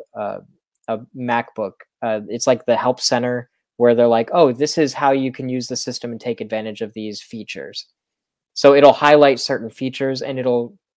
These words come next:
there's, like, a little video that explains how to do it.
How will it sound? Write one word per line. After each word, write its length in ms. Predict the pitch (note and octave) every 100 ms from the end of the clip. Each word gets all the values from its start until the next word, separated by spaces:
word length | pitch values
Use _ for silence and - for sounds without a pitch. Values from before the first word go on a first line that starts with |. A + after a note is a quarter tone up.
| _
there's, 240 | C#3+ C#3 B2+
like, 100 | B2
a 40 |
little 180 | C3 C3
video 440 | B2 B2+ B2 A#2 A2+
that 220 | G#2+ -
explains 640 | B2 - - A#2+ A#2 A#2
how 160 | - A#2+
to 80 | A2+
do 180 | A#2 A#2+
it. 180 | B2+